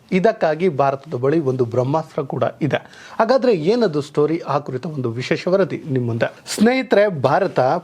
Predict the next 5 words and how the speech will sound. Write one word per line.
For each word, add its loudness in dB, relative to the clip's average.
ಪಾಪಿ 2
ಪಾಕಿಸ್ತಾನಕ್ಕೆ -2
ಕೊಟ್ಟಿರುವಂತಹ -2
ಪೆಟ್ಟುಗಳು 0
ಒಂದೆರಡಲ್ಲ. -2